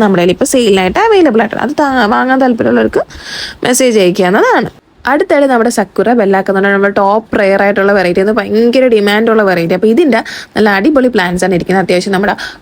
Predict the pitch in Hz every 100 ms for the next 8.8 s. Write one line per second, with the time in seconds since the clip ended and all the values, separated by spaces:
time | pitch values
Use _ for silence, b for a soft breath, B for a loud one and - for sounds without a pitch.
0 | - 190 196 185 175 170 - - 185 185
1 | 196 185 190 180 190 196 180 170 185 180
2 | 180 180 180 202 190 190 185 180 180 202
3 | 180 185 190 196 165 165 170 175 185 214
4 | 202 196 262 247 226 220 202 180 196 165
5 | 165 165 311 B B B 233 233 240 226
6 | 247 - 214 214 214 220 185 175 175 196
7 | 185 175 160 180 170 156 147 349 B B
8 | - 254 233 220 220 233 220